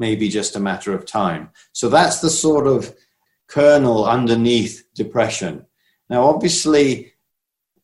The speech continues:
when depression gets out of hand, time hasn't healed, that, uh, the loss doesn't seem to be,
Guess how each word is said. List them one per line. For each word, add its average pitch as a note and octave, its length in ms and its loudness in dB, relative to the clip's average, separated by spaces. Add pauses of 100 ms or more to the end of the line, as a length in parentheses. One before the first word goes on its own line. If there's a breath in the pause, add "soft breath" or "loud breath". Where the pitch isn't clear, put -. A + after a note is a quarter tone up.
(140)
when A#2+ 420 0
depression C3 460 -2
gets A#2+ 220 0
out A#2+ 220 2
of A#2 160 -2
hand, G2 560 -2 (500)
time B2+ 400 0
hasn't A#2+ 520 0
healed, A2+ 600 0 (1040)
that, A2 320 -2 (200)
uh, G#2 260 -2
the A2+ 160 -6
loss A#2 580 0
doesn't A#2 380 -2
seem B2 320 -4
to - 140 -6
be, G2+ 560 -2